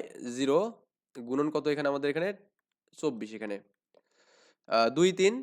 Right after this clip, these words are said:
সাত ছয় শূন্য এখানে। ওকে, আশা করি ব্যাপারটা বুঝতে পারছেন। এরপরে আমাদের আরেকটা ম্যাথ আছে, দেখুন, এটাও আমাদের এখানে একটু বড় হবে আর কি ম্যাথটা, কিন্তু ইজি কিন্তু। নয় নয় জিরো জিরো, তিনশো সাতান্ন এখানে, হ্যাঁ, এটা তিন নাম্বার ম্যাথ এখানে।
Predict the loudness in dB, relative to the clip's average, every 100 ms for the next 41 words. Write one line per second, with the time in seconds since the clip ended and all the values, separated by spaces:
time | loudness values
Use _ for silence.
0 | -10 0 0 2 2 2 2 0 2 2
1 | 0 0 0 0 0 2 2 2 -2 0
2 | 0 2 2 0 -2 _ _ _ _ _
3 | _ _ _ -20 -20 -20 _ _ -2 6
4 | 10 10 10 8 10 10 8 4 2 0
5 | 0 2 6 8 8 4 4 4 4 6
6 | 10 10 10 6 2 2 0 0 -4 -4
7 | -6 -4 -4 -2 -4 -6 -12 -16 _ _
8 | _ _ _ _ _ _ 6 10 10 10
9 | 6 2 2 0 -6 _ _ -4 -4 -2
10 | -2 2 2 0 -4 -8 -8 -8 -8 -8
11 | -10 -4 0 2 2 0 -2 -4